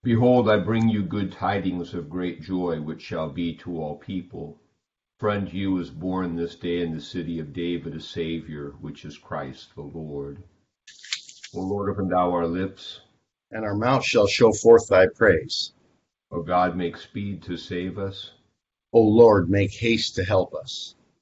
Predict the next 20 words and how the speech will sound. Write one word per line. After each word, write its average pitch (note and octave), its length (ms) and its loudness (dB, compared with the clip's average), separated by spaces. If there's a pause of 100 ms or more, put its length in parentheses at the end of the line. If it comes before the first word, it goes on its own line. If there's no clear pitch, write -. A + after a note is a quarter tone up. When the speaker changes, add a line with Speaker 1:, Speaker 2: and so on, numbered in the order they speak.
(340)
Speaker 1:
Glory F2+ 280 -4
be E2+ 260 -4
to F#2+ 220 -4
the E2+ 100 -8
Father, F2 520 -4
and E2 180 -8
to F#2 120 -10
the F2 140 -12
Son, E2+ 400 -10
and D#2 160 -8
to F#2 100 -10
the E2 140 -8
Holy D2+ 300 -8
Ghost. E2 580 -10 (640)
Speaker 2:
As G#2 160 -4
it F#2+ 100 -4
was A2 300 0
in A#2 40 0
the G#2+ 160 0
beginning, G#2 520 -4